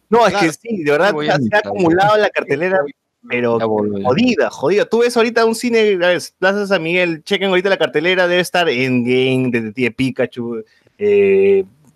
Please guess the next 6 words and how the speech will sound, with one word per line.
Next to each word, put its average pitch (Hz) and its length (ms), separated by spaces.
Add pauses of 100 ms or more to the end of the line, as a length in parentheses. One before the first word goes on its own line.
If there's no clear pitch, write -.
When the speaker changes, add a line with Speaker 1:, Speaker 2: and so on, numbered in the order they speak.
(140)
Speaker 1:
pucha, 98 420 (500)
Godzilla, 120 1160 (120)
John 117 180
Wick, 123 880
un 110 280 (140)
Speaker 2:
Claro. 127 100